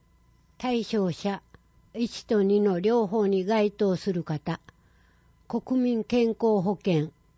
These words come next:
一、平成二十七年四月一日現在、三十歳以上、七十五歳未満で、大口町国民健康保険に一年以上、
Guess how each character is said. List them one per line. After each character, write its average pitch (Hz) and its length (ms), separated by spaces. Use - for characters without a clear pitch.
一、 220 380
平 254 260
成 226 280
二 226 200
十 226 320
七 - 320
年 185 300
四 - 160
月 233 280
一 226 380
日 202 260
現 180 360
在、 156 240
三 240 340
十 220 120
歳 196 440
以 175 80
上、 165 320
七 233 320
十 226 180
五 214 160
歳 208 280
未 208 180
満 175 340
で、 170 180
大 233 260
口 214 320
町 185 300
国 254 360
民 233 220
健 226 280
康 220 200
保 202 140
険 190 340
に 165 180
一 233 280
年 233 300
以 196 120
上、 170 320